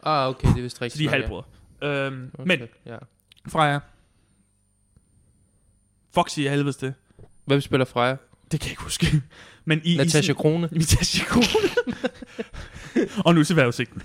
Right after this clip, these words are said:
Speaker 1: <laughs> Ja, nu til vejrudsigten.
Speaker 2: Men i den historie, du snakker om,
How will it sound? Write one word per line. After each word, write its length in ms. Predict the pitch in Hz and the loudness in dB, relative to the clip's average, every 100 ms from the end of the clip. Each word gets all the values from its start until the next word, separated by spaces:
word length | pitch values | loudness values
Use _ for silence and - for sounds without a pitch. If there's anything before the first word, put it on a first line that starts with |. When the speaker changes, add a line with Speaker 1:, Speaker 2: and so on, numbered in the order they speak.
| 226 | 2
Speaker 1:
<laughs> 120 | 220 | 4
Ja, 60 | 233 254 - | 6 6 6
nu 60 | 233 | 2
til 280 | - 214 185 | 2 -2 0
vejrudsigten. 300 | 170 165 180 | -2 -2 -2
Speaker 2:
Men 80 | 202 | 0
i 60 | |
den 140 | 208 262 | 2 0
historie, 280 | 233 254 202 | 0 2 0
du 60 | |
snakker 300 | 170 170 | 2 0
om, 80 | 165 | 0